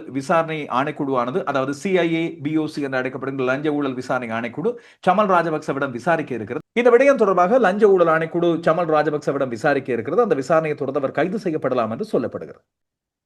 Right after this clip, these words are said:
இது தொடர்பான மற்றொரு செய்தி அந்த நாளில் ஆங்கில பத்திரிகையான சண்டே டைம்ஸில் வெளியாகியிருந்தது. அதிலே இந்த லஞ்ச ஊழல் ஒழிப்பு ஆணைக்குழுவானது பதினாறு முன்னாள் அமைச்சர்களின் சொத்துக்களை முடக்க இருப்பதாகவும், இதிலே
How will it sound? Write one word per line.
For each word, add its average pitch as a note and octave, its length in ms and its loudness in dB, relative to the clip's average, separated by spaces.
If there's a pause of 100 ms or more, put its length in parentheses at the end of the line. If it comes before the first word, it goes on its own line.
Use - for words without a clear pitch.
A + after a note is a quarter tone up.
இது C#4 180 4
தொடர்பான A#3 380 8
மற்றொரு G3+ 380 0
செய்தி G#3+ 300 0
அந்த F#3+ 140 2
நாளில் F#3+ 520 2
ஆங்கில G3 340 4
பத்திரிகையான E3+ 460 0
சண்டே G#3 220 4
டைம்ஸில் E3 360 0
வெளியாகியிருந்தது. G#2 640 0
அதிலே G#3 320 4 (400)
இந்த D#3 220 0 (460)
லஞ்ச G3+ 420 4
ஊழல் F3+ 220 4
ஒழிப்பு E3+ 300 0
ஆணைக்குழுவானது D3+ 720 -2 (100)
பதினாறு G3+ 540 2
முன்னாள் F3+ 460 0
அமைச்சர்களின் D#3+ 560 -4
சொத்துக்களை F3+ 560 -2
முடக்க E3 300 -2
இருப்பதாகவும், C3 640 -4 (540)
இதிலே G3+ 340 8